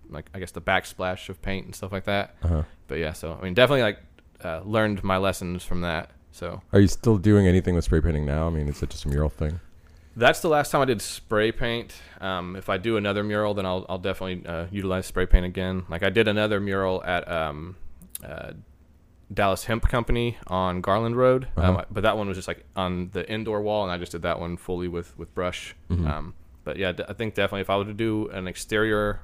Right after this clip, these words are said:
Speaker 1: or, like, a, a large scale mural again, I would definitely, uh, do, like, a combination. Like, so I can do the, the brush for, like, the fine, like, you know, line work and details and stuff like that. But then for large blocks of color, just knock it out with spray paint.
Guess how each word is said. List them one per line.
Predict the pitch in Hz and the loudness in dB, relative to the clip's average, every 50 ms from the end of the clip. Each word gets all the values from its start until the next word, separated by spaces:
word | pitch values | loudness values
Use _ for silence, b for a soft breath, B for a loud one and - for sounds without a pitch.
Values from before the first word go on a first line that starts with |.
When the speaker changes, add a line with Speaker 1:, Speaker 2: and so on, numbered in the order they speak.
| - | -6
Speaker 1:
or, | 98 95 | -4 -4
like, | 85 82 87 | -2 -2 -4
a, | 87 87 - - | -6 -8 -6 -6
a | 80 82 | -6 -4
large | 82 87 95 101 107 101 - | 0 2 4 4 2 0 -2
scale | - - 107 107 107 104 | -6 -4 -2 0 0 0
mural | 107 110 110 110 110 110 | -2 -2 -2 -2 -2 -2
again, | 110 101 110 110 107 101 | -4 -4 -6 -6 -6 -6
I | 90 87 | -6 -6
would | 85 82 | -6 -6
definitely, | 85 80 78 - 85 - - 82 82 82 85 - - - | -6 -8 -6 -8 -10 -10 -10 -10 -10 -10 -10 -12 -14 -16
uh, | 58 - - - - - - - 92 | -16 -16 -16 -16 -18 -20 -20 -14 -10
do, | - 87 | -8 -6
like, | 76 | -6
a | 92 87 | -6 -6
combination. | - 92 90 82 85 82 80 78 - - 73 85 | -6 -6 -6 -4 -4 -6 -6 -6 -8 -10 -10 -10
Like, | 85 - - | -10 -10 -10
so | - 90 | -8 -8
I | 87 | -8
can | 90 | -6
do | 95 92 | -6 -4
the, | 82 87 85 85 - b b b b b b b b b b | -4 -4 -4 -6 -8 b b b b b b b b b b
the | - 92 | -6 0
brush | 92 107 113 113 - - | 4 6 6 6 4 2
for, | - 101 | 0 0
like, | 90 - | 0 0
the | - | -4
fine, | - - 110 107 107 104 101 101 98 95 101 - 92 | -4 -2 0 0 2 0 0 -2 -4 -6 -6 -8 -10
like, | 90 - - | -10 -8 -6
you | 92 | -6
know, | 90 92 | -4 -2
line | 92 98 95 95 95 92 | 0 2 2 2 2 0
work | 95 92 90 - | 0 -2 -2 -2
and | 95 90 | -4 -6
details | 87 98 92 - 95 92 - | -4 -6 -4 -4 -4 -4 -4
and | 90 - | -6 -8
stuff | - 87 - | -8 -8 -8
like | 87 82 - | -8 -6 -2
that. | 101 95 92 87 - | 0 0 0 0 -2
But | 95 85 - | -6 -8 -6
then | 90 87 87 85 | -6 -6 -6 -8
for | - 80 82 | -8 -8 -6
large | 85 85 87 87 82 - | -4 -2 -2 -4 -4 -4
blocks | - 90 85 82 - | -4 -4 -4 -4 -6
of | 90 | -10
color, | - - 87 87 85 | -10 -8 -6 -6 -8
just | - - - | -10 -10 -10
knock | 85 82 80 - | -10 -8 -6 -4
it | 82 | -4
out | 76 - | -4 -4
with | - - | -6 -8
spray | - - 80 | -10 -10 -10
paint. | - - 90 90 | -8 -10 -10 -12